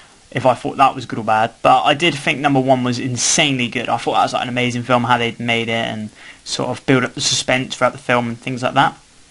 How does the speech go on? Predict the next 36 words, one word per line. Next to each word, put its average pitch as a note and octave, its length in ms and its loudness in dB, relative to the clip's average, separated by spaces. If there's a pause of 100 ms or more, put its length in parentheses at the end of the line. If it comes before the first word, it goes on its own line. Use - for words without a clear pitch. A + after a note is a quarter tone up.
(180)
Number A3+ 220 2
two C4 200 0
was A#3+ 140 0
pretty G3+ 240 0
good. G#3+ 180 0
It F3+ 120 -4
wa-, G3+ 180 4
it G3+ 160 -2
wasn't, F#3+ 540 2
it - 320 -20
wasn't F#3 320 2
something D3+ 320 -2
I C#3 100 6
could C#3 200 -4
sit - 260 0
there C3 280 6
and B2 140 -2
watch - 300 -4
it - 340 -8
as C3+ 220 0
a C3+ 40 2
second C#3 300 -2
film, B2 220 -2
like, A#2+ 140 0
watch C3+ 260 -2
it - 100 -8
twice. A#2 500 0 (300)
Number F#3 220 4
four D3 560 4 (180)
was C#3 140 2
shockingly C#3+ 840 2
bad. A2+ 560 0
Oh D3+ 280 6
my A#2+ 220 0
days! A#2 540 -2 (120)
I, D3+ 240 4